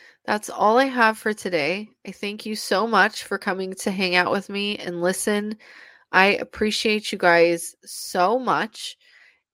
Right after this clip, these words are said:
Uh, if you haven't joined the community, come hang out with us. And,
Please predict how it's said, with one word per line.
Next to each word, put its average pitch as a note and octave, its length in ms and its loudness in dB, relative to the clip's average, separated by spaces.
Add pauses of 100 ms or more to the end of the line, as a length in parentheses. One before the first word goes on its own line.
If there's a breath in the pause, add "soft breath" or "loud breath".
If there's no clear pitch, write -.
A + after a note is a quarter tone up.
Uh, F3 260 0
if - 160 -10
you G3+ 120 -8
haven't G3+ 380 -2
joined G#3+ 260 -6
the G#3 60 -8
community, F3+ 760 -6
come G#3 260 -4
hang A#3 280 -2
out D#3 180 2
with E3 160 -8
us. E3+ 420 -4 (1200)
And, F3 640 2